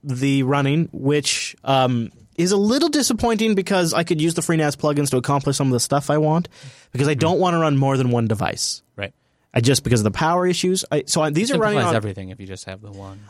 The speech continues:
Speaker 1: All of this stuff is gonna be running off an inverter, which also powers my fridge and two other T Vs. So there's not,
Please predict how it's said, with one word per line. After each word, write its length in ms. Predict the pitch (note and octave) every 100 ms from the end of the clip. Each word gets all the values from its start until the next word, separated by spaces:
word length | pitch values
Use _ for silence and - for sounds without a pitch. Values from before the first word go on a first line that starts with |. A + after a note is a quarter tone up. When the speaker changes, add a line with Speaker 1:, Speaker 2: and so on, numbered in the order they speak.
| -
Speaker 1:
All 220 | F3 A#3
of 80 | F3+
this 160 | F3
stuff 400 | - F3 B2 A2+ -
is 120 | C#3+
gonna 140 | C#3+ C3+
be 80 | B2+
running 300 | D3 D#3+ D3
off 220 | C#3 C#3+
an 60 |
inverter, 640 | B2+ A#2 B2 D#3+ B2 - - _ _ _ _ _
which 120 | - B2+
also 280 | D3 D#3
powers 340 | D3 D3 C#3 A#2
my 100 | G#2+
fridge 520 | - D#3 C#3+ C#3 -
and 180 | C3 A2+
two 160 | D3 D3
other 160 | C3
T 200 | B2+ B2+
Vs. 420 | A2+ A#2+ G2+ G2+ -
So 400 | - C3+ A#2+ A2
there's 260 | G#2 C#3 C#3
not, 280 | G#3 G#3+